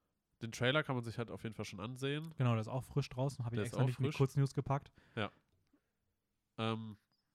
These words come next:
Speaker 1: so grundsätzlich zur Handlung, es geht um einen, einen älteren Mann, ist natürlich auch alles animiert, ähm, der irgendwie eine gewisse Beziehung mit,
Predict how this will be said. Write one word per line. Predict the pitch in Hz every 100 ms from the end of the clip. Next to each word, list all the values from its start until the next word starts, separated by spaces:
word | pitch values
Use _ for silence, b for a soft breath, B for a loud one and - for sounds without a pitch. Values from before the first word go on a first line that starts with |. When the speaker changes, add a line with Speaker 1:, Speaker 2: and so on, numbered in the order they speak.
| _ _ _ -
Speaker 1:
so | 123
grundsätzlich | - 131 147 147 147 - 143 -
zur | - 120 110
Handlung, | 127 127 123 123 131 - b b b b _
es | 110 -
geht | - 117 110
um | 98
einen, | 95 104 107 107 107 - _ _ _ _ _ -
einen | 104 101 - _ _ _
älteren | 113 107 95
Mann, | 107 139 160 - _ _ _ _ _ _
ist | -
natürlich | 107 107 -
auch | -
alles | 90 101
animiert, | 98 98 107 131 139 - _ _
ähm, | 104 101 98 98 98 98 _ _ _ _ _ _ _ _ -
der | 104 107 -
irgendwie | 110 113 107
eine | 101
gewisse | - 98 98
Beziehung | 101 - 104 98
mit, | 92